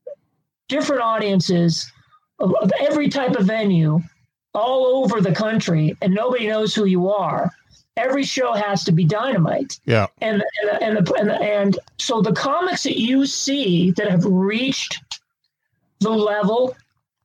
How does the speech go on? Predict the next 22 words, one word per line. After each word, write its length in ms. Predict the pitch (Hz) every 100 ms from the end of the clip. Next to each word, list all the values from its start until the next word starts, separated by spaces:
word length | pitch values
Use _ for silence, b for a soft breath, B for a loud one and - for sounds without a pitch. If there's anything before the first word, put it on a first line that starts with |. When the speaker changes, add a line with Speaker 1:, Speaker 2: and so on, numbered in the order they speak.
| _ _ _ _ -
Speaker 1:
of 120 | 180
where 220 | 190 226 220
they'll 120 | 202
have 200 | 220 202
Netflix 500 | 202 208 - 226 220
specials 680 | - 214 208 220 208 208 202
or 160 | 190
H 240 | 190 202 -
B 120 | 202
O 80 | 202
specials, 600 | 196 202 196 208 202 202 B B
and 140 | 208 190
they 100 | 208
can 140 | 214
write 360 | 196 185 202 247
a 60 |
new 180 | 233 240
hour 240 | 214 226 226
every 240 | 202 226
two 180 | - 226
years, 520 | 214 233 277 285 - -
Speaker 2:
Mm-hmm. 260 | 107 95